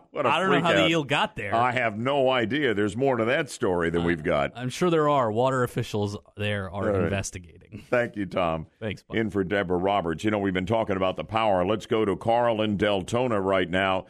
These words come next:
Speaker 1: with a family connection to Duke Energy. Good morning, Carl. How you doing?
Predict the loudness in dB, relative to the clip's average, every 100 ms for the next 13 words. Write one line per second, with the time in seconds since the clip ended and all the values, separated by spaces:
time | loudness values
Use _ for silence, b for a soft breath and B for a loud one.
0 | B B -2 2 2 2 0 -2 0 0
1 | 0 0 0 -2 -4 -2 -2 0 0 0
2 | 0 0 -2 0 0 0 0 0 -2 0
3 | 2 2 2 0 0 0 0 -2 -6